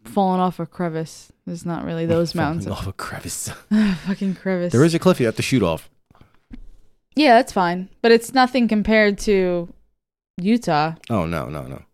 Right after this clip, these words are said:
Speaker 2: Probably not, no.
Speaker 1: Most likely not. So,
Speaker 2: Mm-hmm.
Speaker 1: but that's that. Um, I don't know the episode that Gritty Bone, uh, it was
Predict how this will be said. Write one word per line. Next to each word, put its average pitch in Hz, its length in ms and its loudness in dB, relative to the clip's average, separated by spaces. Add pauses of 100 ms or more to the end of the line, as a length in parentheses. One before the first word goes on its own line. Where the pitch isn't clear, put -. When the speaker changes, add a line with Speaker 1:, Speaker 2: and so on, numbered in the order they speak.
(140)
Speaker 2:
Probably 82 340 -4
not, 82 320 -6
no. 85 240 -12 (920)
Speaker 1:
Most 190 240 -6
likely 170 300 -6
not. 160 260 -10 (1700)
So, 156 280 -4 (420)
Speaker 2:
Mm-hmm. - 160 -12 (640)
Speaker 1:
but 233 120 0
that's 233 220 2
that. 190 300 4 (300)
Um, 226 500 6 (260)
I 226 100 -4
don't 240 140 0
know 226 180 4
the 190 260 2
episode 175 500 0
that 165 140 -2
Gritty 170 200 -2
Bone, 170 240 -4
uh, 175 340 -2
it 214 80 4
was 254 360 2